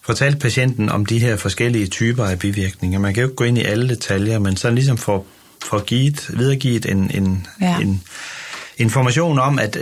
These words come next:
Speaker 1: det og det skal de være opmærksom på, og i øvrigt skal de være opmærksom, hvis,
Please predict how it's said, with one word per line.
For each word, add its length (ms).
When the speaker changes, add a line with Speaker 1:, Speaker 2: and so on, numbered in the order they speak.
Speaker 1:
det 160
og 80
det 220
skal 240
de 100
være 100
opmærksom 480
på, 120
og 160
i 40
øvrigt 240
skal 160
de 100
være 140
opmærksom, 480
hvis, 460